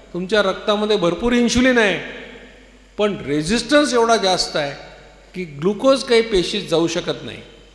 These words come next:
ते रक्तामध्ये अडकून पडतं, लघवी वाटे बाहेर पडायला लागतं. आणि मग तुमचं शरीर नाईलाजाने ऊर्जेसाठी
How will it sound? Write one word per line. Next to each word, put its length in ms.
ते 100
रक्तामध्ये 540
अडकून 340
पडतं, 420
लघवी 360
वाटे 300
बाहेर 240
पडायला 300
लागतं. 280
आणि 140
मग 340
तुमचं 240
शरीर 380
नाईलाजाने 800
ऊर्जेसाठी 840